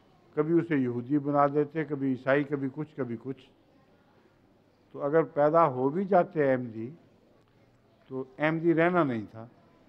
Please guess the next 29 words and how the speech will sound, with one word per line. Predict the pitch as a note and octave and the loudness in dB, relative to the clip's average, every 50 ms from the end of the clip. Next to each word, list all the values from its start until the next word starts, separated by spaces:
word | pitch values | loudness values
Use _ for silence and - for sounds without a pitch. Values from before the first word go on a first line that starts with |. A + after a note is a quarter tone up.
| _ _ _ _ - _ _ _ _ _ _ | _ _ _ _ -20 _ _ _ _ _ _
माँ | G#2 A2+ C3+ D3+ D#3 | -4 2 4 4 6
बाप | D#3+ F3 F3 F3 E3+ | 6 4 4 4 2
का | E3 | 2
मज़हब | D#3 D#3 D#3 D#3 D#3 D3 | 2 2 4 4 2 0
इख्तियार | D3+ D3 - - C3 B2+ B2 | 0 -2 0 0 0 2 2
कर | A#2+ B2 A#2+ | 0 -4 -6
लेते | A#2 A2+ A2+ A2 - A2+ | -4 -6 -6 -8 -8 -12
हैं | A2 G2+ | -12 -12
बच्चे, | G2+ G2 - _ G2+ F#2 F2+ _ _ _ _ _ _ _ _ _ _ _ _ _ _ _ _ _ _ _ _ _ _ _ _ _ _ _ - | -12 -14 -16 _ -20 -20 -20 _ _ _ _ _ _ _ _ _ _ _ _ _ _ _ _ _ _ _ _ _ _ _ _ _ _ _ -10
तो | C3 | -6
और | C3+ C3+ B2 | -4 -4 -4
होते | G#2+ B2+ C#3+ C#3+ - F#3+ F#3 | 0 0 -2 0 0 0 0
अहमदी | E3+ E3 E3+ F3 F3 F3+ G#3 G#3 | 2 2 0 -2 -2 -4 -4 -2
हैं | F#3 E3 D3 | 0 0 0
असल | B2+ - - A#2 A2 | -2 -2 -4 -10 -12
में, | G2 F#2+ F2+ E2 _ _ _ _ _ _ _ _ _ _ _ _ | -12 -12 -16 -18 _ _ _ _ _ _ _ _ _ _ _ _
क्योंकि | - C3 C3+ D3 | -10 -6 -2 -2
हम | C3+ C3 C3+ D3+ | -2 -2 -2 -2
भी | E3+ G3 | -4 -4
तो | - - G3 | -2 -2 -4
मुसलमान | F3 D3+ - C#3+ C3 B2+ B2+ C3 D3+ F3+ G#3 | -4 -4 -4 -4 0 2 4 4 4 4 2
ही | G3+ D#3+ | 2 0
हैं | C3+ A#2 G#2 | 0 0 -2
ना, | B2 F3 G3+ - - - _ _ _ _ - _ - _ _ _ _ _ _ _ _ _ _ | -4 -8 -10 -12 -16 -20 _ _ _ _ -20 _ -20 _ _ _ _ _ _ _ _ _ _
सच्चे | - C3+ C3+ E3+ E3 | -8 -8 -2 -2 -2
मुसलमान | D#3+ D3+ D#3 D#3 D3+ D3+ D#3 D#3 D#3+ | -2 0 0 2 4 4 4 4 2
नहीं | F3 G#3 B3+ C4+ | 0 -2 -2 -2
हैं | C4+ | -2
हम। | B3+ B3 A#3+ A3+ | -2 -4 -6 -10